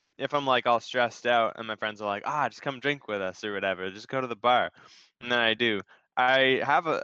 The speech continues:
a less good time than the times when I'm just feeling good and I'm just like, "Oh, let's just, let's just go to the bar 'cause why not? It's a fun time."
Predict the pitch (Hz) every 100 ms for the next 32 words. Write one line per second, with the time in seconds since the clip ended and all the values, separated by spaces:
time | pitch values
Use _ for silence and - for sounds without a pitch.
0 | - 120 117 117 131 - - 120 110 -
1 | 98 92 98 120 143 _ _ _ _ -
2 | 117 117 117 - 113 113 110 113 107 107
3 | 107 - 110 107 101 95 95 95 87 87
4 | - _ _ 104 98 98 98 - 104 95
5 | 92 170 190 107 104 - 117 _ _ _
6 | _ _ 104 107 101 107 110 113 110 123
7 | - 107 95 92 _ 98 107 117 82 -
8 | _ 98 95 _ 92 90 92 82 95